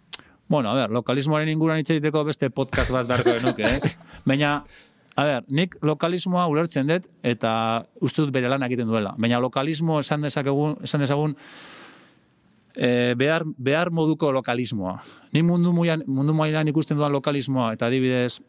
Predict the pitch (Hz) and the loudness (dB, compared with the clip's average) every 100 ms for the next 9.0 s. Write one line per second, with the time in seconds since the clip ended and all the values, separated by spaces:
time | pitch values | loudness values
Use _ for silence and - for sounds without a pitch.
0 | - 120 - 139 135 135 131 135 131 135 | -4 -2 0 0 0 -2 -2 0 -2 0
1 | 135 131 127 131 135 127 131 135 127 120 | 0 0 -2 -2 -2 -2 -2 0 0 0
2 | 113 104 104 - - _ _ - 135 127 | -2 -4 -8 -12 -20 _ _ -4 -2 0
3 | 120 110 110 101 - _ _ _ _ - | -2 -4 -6 -8 -14 _ _ _ _ -20
4 | - - - - - - - 135 139 143 | -20 -20 -20 -20 -20 -12 -2 0 2 2
5 | 143 143 147 139 - - 127 131 131 143 | 2 0 0 -2 -8 -4 -2 0 0 -2
6 | 151 135 139 135 131 127 143 - 135 143 | 0 0 0 0 0 0 0 0 -2 2
7 | 180 202 - 123 113 117 113 110 113 - | 0 0 -6 -6 -2 -2 0 -2 -2 -2
8 | 113 - 110 113 143 127 120 113 135 180 | -4 -2 -2 0 0 0 0 2 0 0